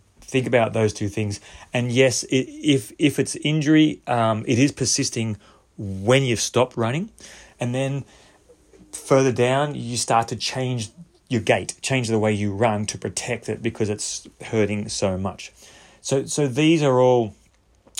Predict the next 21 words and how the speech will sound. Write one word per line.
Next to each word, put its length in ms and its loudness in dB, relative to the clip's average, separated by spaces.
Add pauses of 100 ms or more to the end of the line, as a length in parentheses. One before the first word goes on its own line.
(120)
kind 220 -2
of 120 0
ways 460 2
that 220 -4 (300)
you 100 -4
can 280 -4 (260)
tell 280 -2
between 360 -4
injury 360 -2
and 140 -6
pain. 300 -4 (380)
Swelling, 680 6
again, 440 0 (180)
that's, 400 -4
that's 260 -6 (320)
indicative 560 -2
of 160 -2 (100)
i-, 100 -12 (160)
injury 560 -2
rather 320 -4
than, 240 -8